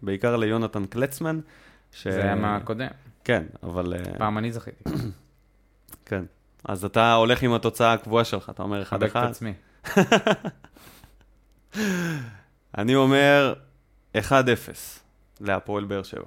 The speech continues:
Speaker 2: הופה, מי שם?
Speaker 1: קלטינס.
Speaker 2: בן ביטון.
Speaker 1: וואו, אם בן ביטון שם גול, תשמע, זה
Speaker 2: נגמר
Speaker 1: באמת
Speaker 2: אחד אחד.
Speaker 1: ומי עושה את הטעות בהגנה?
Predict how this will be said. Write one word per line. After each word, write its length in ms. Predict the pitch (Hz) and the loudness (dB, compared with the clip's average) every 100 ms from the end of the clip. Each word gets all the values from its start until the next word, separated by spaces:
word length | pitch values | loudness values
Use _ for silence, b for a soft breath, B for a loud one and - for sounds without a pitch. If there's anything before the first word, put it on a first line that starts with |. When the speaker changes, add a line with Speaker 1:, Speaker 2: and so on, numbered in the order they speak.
| - - | -16 -16
Speaker 2:
הופה, 300 | 113 - 110 - _ | -16 -12 -12 -14 _
מי 120 | 120 113 | -10 -6
שם? 260 | 120 117 135 - _ _ _ _ _ _ _ _ _ _ _ _ _ | -4 -4 -8 -16 _ _ _ _ _ _ _ _ _ _ _ _ _
Speaker 1:
קלטינס. 640 | - 110 - - - - - _ _ 117 | -2 -2 -2 -12 -20 -20 -20 _ _ -8
Speaker 2:
בן 200 | 110 104 | -6 -6
ביטון. 280 | 101 - - _ _ _ _ _ _ | -8 -10 -20 _ _ _ _ _ _
Speaker 1:
וואו, 440 | 302 440 508 - - | 4 8 10 8 4
אם 200 | 123 117 | 0 4
בן 200 | 123 131 | 6 6
ביטון 280 | 131 135 120 | 4 4 2
שם 280 | - 123 117 | 2 2 2
גול, 380 | 117 139 180 196 - _ _ | 4 4 4 0 -8 _ _
תשמע, 320 | - 104 95 | -10 -4 -4
זה 100 | 92 | -2
Speaker 2:
נגמר 120 | 107 | -2
Speaker 1:
באמת 120 | 104 92 | -4 -4
Speaker 2:
אחד 180 | 110 | -6
אחד. 360 | 104 127 135 180 190 _ _ _ _ _ _ _ _ _ _ _ _ _ _ _ 151 143 | -4 2 2 2 -2 _ _ _ _ _ _ _ _ _ _ _ _ _ _ _ -20 -16
Speaker 1:
ומי 300 | 113 110 123 | -2 4 6
עושה 200 | 135 135 | 6 4
את 80 | 123 | 2
הטעות 320 | 113 117 113 | 2 2 2
בהגנה? 500 | 107 104 104 110 151 | 2 2 2 0 0